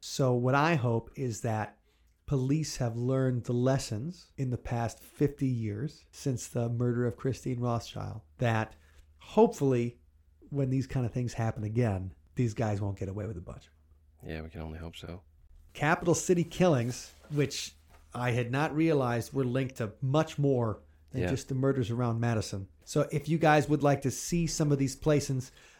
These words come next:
Speaker 1: that we talked about and the legends in person, you can find more at my Haunted History Tour Company, American Ghost Walks. And if you want to have a lot of fun on Instagram and Facebook and get news stories almost every single day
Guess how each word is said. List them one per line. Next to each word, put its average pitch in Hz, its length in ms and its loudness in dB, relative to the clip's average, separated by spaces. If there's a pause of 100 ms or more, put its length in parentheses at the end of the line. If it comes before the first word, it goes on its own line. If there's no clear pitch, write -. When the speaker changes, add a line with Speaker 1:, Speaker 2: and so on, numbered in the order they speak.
(100)
Speaker 1:
that 131 80 -2
we 127 120 0
talked 131 340 -2
about 127 280 0
and 120 80 -6
the 117 80 -2
legends 123 480 0
in 131 80 -2
person, 143 520 0 (280)
you 143 100 2
can 131 140 2
find 120 420 -2
more 120 360 2 (240)
at 120 280 -4 (120)
my 135 140 -4
Haunted 117 300 -4
History 135 320 -2
Tour 139 240 0
Company, 123 460 -2
American 127 760 -2 (380)
Ghost 151 360 4
Walks. 135 540 4 (320)
And 143 160 0
if 131 140 -2
you 160 100 2
want 147 140 0
to 123 60 0
have 123 200 -2
a 117 60 0
lot 131 340 4
of 143 140 0
fun 139 260 2
on 123 220 -6
Instagram 139 640 -2
and 123 200 -6
Facebook 135 520 0
and 135 140 -4
get 123 180 -4
news 143 240 2
stories 135 360 0
almost 135 340 -6
every 156 200 2
single 143 280 -2
day 135 380 2